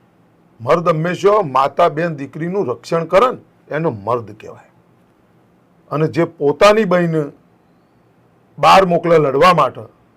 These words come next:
ચલો કાજલબેન વિધર્મીઓ સામે લડી જ, તો સાથે ભાઈ પણ હોવા જોઈએ ને. તો કેમ ભાઈને લઈને સાથે નથી નીકળતા? પોતાના પર એમને ક્યારેય પણ સવાલ ઉઠાવો નથી.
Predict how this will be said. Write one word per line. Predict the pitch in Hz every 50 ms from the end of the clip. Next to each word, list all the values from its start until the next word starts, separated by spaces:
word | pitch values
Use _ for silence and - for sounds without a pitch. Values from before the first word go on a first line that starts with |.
| _ _ _ _ -
ચલો | - 180 185 180
કાજલબેન | 180 160 156 147 170 170 160 170 170 160
વિધર્મીઓ | 139 139 117 151 165 160 160 160 165 165 156
સામે | 160 135 135 139 160
લડી | 196 226 247 277 277
જ, | 269 - - _ _ _ _ _ _ _ _ _ _ _ _ _ _ _ -
તો | - 160
સાથે | - 147 120 120 - 165 170
ભાઈ | 117 98 113 139 143
પણ | 143 160 165 165 139
હોવા | 123 143 180
જોઈએ | 190 220 247 240 240 -
ને. | - - _ _ _ _ _ _ _ _ _ _ _ _ _ _ _ _ -
તો | 156
કેમ | 143 - 220 247 226
ભાઈને | 151 156 156 156 170 180 156
લઈને | 156 165 165 156
સાથે | 147 139 127 107 143
નથી | 139 135 123 127 131
નીકળતા? | 127 113 - - 107 - _ _ _ _ _ _ _ _ _ _ _ _ _ _ _ _ _ _ _ _ -
પોતાના | - 156 185 185 - 247 247 254 262 262 254
પર | 254 - 247 240
એમને | 240 233 220 220 226 233
ક્યારેય | 226 - 208 190 180 190 214 220
પણ | 214 220 226 214 202
સવાલ | 185 - 156 165 175 180
ઉઠાવો | 165 139 - 143 - 156 160
નથી. | 165 - - - _ _